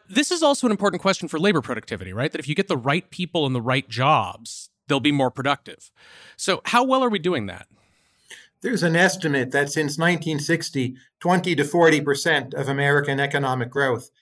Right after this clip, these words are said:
Speaker 2: has come simply from the better allocation of talent. That's looking only at women and minorities. In our economy, there's way too much credentialism. There are people who should aspire to doing better than they do, but they have local peer groups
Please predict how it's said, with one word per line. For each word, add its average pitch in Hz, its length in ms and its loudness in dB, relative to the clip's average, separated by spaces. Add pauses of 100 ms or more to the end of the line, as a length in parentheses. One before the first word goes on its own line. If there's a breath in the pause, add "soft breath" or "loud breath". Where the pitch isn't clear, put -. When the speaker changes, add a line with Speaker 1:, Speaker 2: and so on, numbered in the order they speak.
(120)
Speaker 2:
has 139 160 -4
come 131 320 -4 (140)
simply 214 400 2
from 151 220 0
the 143 100 0
better 143 280 4
allocation 135 640 -2
of 117 140 -8
talent. 120 380 -2 (360)
That's 170 220 0
looking 160 320 0
only 170 420 4
at 139 160 2
women 147 280 2
and 139 160 0
minorities. 123 680 -2 (720 soft breath)
In 160 140 -2
our 170 160 6
economy, 175 560 4
there's 139 240 4
way 170 180 6
too 180 180 2
much 170 320 0
credentialism. 151 760 0 (340)
There 143 140 4
are 139 80 4
people 165 380 0
who 156 120 -4
should 151 240 0
aspire 143 680 2
to 160 120 -10
doing 135 300 -2
better 139 280 2
than 139 180 -2
they 131 120 0
do, 143 300 0
but 170 160 -2
they 131 140 -2
have 127 160 -4
local 120 300 -6
peer 135 260 0
groups 170 460 -6